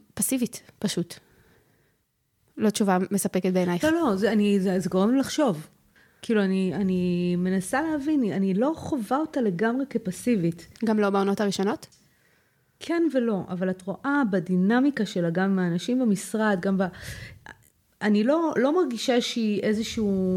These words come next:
Speaker 2: נחבאת על הכלים, או טוב-, טובי, שהוא לגמרי פסיבי בעיניי. אה, ודחוי גם.
Speaker 1: טובי דחוי, הוא מרגיש לי הרבה פחות פסיבי מפם. פם לא תקום ותיסע לקוסטה ריקה.
Speaker 2: גם,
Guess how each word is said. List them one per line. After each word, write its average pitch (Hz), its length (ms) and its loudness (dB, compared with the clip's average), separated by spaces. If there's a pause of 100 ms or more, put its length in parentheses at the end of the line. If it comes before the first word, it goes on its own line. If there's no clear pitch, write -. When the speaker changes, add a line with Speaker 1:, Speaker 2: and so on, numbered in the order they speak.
(120)
Speaker 2:
נחבאת 190 420 -2
על 240 80 2
הכלים, 190 520 0
או 175 200 -2
טוב-, 185 360 -2 (120)
טובי, 175 280 -2
שהוא 170 260 -4
לגמרי 170 640 0
פסיבי 147 360 -4
בעיניי. 143 400 -4 (500)
אה, 175 40 0 (640)
ודחוי 180 480 4
גם. 139 220 -6 (360)
Speaker 1:
טובי 220 200 0
דחוי, 262 340 0
הוא 202 80 2
מרגיש 190 280 0
לי 262 60 2
הרבה 220 140 0
פחות 240 260 -2
פסיבי 226 260 -2
מפם. 180 440 -2
פם 240 160 0
לא 262 60 0
תקום 247 360 -4
ותיסע 220 280 -2
לקוסטה 190 340 -4
ריקה. 185 200 -6 (580)
Speaker 2:
גם, 254 200 4